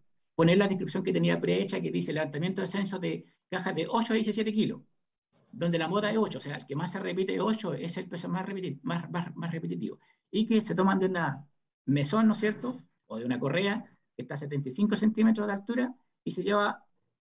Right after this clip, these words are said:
a una altura que varía entre veinte y ciento cuarenta centímetros, eh, de altura, que es el pallet que yo voy armando, digamos, ¿ya? Eh, por lo tanto, esa es como la descripción, eh,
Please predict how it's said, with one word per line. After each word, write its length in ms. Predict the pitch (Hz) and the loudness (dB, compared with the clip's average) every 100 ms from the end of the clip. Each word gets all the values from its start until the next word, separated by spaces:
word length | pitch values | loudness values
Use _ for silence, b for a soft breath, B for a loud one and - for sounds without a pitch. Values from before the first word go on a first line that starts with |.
| - | -6
a 80 | 156 | -2
una 120 | 175 | 0
altura 240 | 175 196 | 0 -2
que 60 | 180 | 0
varía 160 | 175 180 | 0 0
entre 200 | 175 165 | -2 -2
veinte 220 | 208 220 | 0 0
y 40 | |
ciento 220 | 214 196 | -4 -6
cuarenta 360 | 190 180 190 185 | -6 -4 -6 -8
centímetros, 560 | 175 160 170 175 175 - _ _ _ | -10 -8 -6 -6 -6 -10 _ _ _
eh, 460 | 135 143 135 131 135 | 0 2 2 0 -2
de 80 | 143 | -4
altura, 380 | 170 170 - - | -2 -2 -4 -2
que 140 | 131 | -4
es 100 | 139 | -4
el 120 | 143 | -6
pallet 280 | - 170 165 | -4 -4 -4
que 80 | 151 | -4
yo 120 | 156 | -6
voy 120 | 156 | -4
armando, 400 | 156 165 151 117 | -4 -2 0 -2
digamos, 320 | 98 - - 131 | -6 -18 -12 -8
¿ya? 200 | 196 - b b _ _ 131 | -8 -10 b b _ _ 0
Eh, 400 | 135 131 135 135 | 2 2 2 0
por 100 | 151 | 0
lo 80 | 156 | 2
tanto, 260 | 185 - 190 | 4 4 2
esa 160 | 190 | 0
es 40 | 214 | -4
como 160 | 185 | -2
la 80 | 175 | -2
descripción, 580 | 165 160 147 180 185 185 | -4 -6 -8 -6 -6 -8
eh, 560 | - 147 143 135 - | 0 4 6 4 0